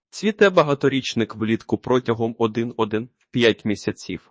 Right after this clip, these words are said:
Забарвлення суцвіть у різних видів роджерси відрізняється. Невеликі ароматні квіточки можуть бути і білими, і рожевими, і жовтими, і червоними. Після закінчення цвітіння починає посилено рости листя,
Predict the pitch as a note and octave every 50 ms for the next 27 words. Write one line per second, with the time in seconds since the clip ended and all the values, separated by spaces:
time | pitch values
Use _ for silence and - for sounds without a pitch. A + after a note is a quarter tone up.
0 | _ _ _ _ _ C3+ C#3+ C#3+ C3+ A2+ G#2+ G#2+ G#2+ G#2+ G#2 G#2 G#2 G#2 - -
1 | G#2+ G2 - - A#2 B2 B2 - - A#2+ A2+ B2 D#3+ F#3+ F3+ - F#3+ F3 - -
2 | B2 A2 A2 G#2+ A2+ G#2+ - G#2+ A2 G#2+ G#2+ A2+ A2+ A2+ G#2+ - - - A2 G#2+
3 | G#2+ G#2+ G2+ G#2 G#2+ A2 A2 A2+ B2 C3 C3+ A2 G2 - - - - D2 - _
4 | _ _ A#2+ A#2+ B2 B2+ A#2+ B2+ C3 - - A#2 - - G2+ G#2 G2+ G#2 G#2+ G#2
5 | G#2 - - G#2+ G#2 - G#2+ A2 G#2 - G#2+ - - - - - G2+ G#2+ A2 A#2
6 | A2 A2+ A2 G#2 A2 G#2 A#2 A2 G#2 - G#2+ G2 - - A2+ G2+ F#2 G#2+ G#2+ G#2
7 | G2 G2 G2 F#2 E2 - _ - A2+ G#2+ A2 G#2+ G#2+ A2+ A#2+ A#2+ A2 A2+ G#2 G#2+
8 | - - _ - A2 G#2 C3 F3 G#3 - _ F#3+ F3 E3 E3 E3 E3 - _ -
9 | - - C#3+ B2+ B2 A#2 G#2+ G#2+ G2+ G2 F2+ E2+ F2 D2+ - _ _ _ _ _
10 | _ F#3 F3+ - - F#3+ F3+ E3 F3+ D#3+ - - A3+ G#3+ F#3+ - - A2+ G#2 G#2
11 | G2+ - - G#2+ G#2 - - C3+ E3 F3+ F3+ F3 - - C#3+ - - A#2+ A2 A2
12 | A2+ A#2+ A2+ G#2+ - G#2+ G#2 - - A2 G#2 G#2 F#2+ G2 G#2 G2 G#2+ - - -
13 | G#2 G#2+ G#2 A#2+ D#3 - - - F#3+ G3